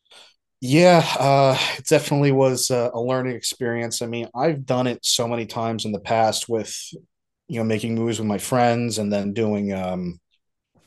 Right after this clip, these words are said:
uh, The Valley at Penn State. Um, but we just either had a super basic setup or no setup at all, where it was just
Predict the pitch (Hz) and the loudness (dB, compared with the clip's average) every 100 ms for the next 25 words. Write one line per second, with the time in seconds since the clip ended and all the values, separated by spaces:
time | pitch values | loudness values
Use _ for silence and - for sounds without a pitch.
0 | - - - - _ _ _ 104 95 98 | -20 -20 -20 -20 _ _ _ -4 -4 -4
1 | 95 110 107 110 104 - - 107 98 - | 2 4 4 2 0 -4 -4 -4 -2 -2
2 | - 131 123 110 - _ _ _ 107 101 | 0 2 2 -2 -10 _ _ _ -8 -4
3 | 101 101 101 98 98 113 101 110 104 113 | -2 -2 -4 -8 -4 0 0 0 -4 -2
4 | - - 113 113 104 110 104 98 - _ | -4 -2 -2 0 0 0 0 -2 -10 _
5 | _ _ _ - - - 139 135 120 123 | _ _ _ -6 -2 0 2 2 2 0
6 | 117 - 104 - 120 117 113 - - 110 | 0 -4 -4 0 0 0 -2 -6 -6 -4
7 | 104 104 101 - - 110 117 - 123 117 | -2 -2 -4 -10 -8 -2 0 0 0 0
8 | 107 104 110 104 104 98 101 110 - | 0 4 4 4 2 -2 -6 -8 -10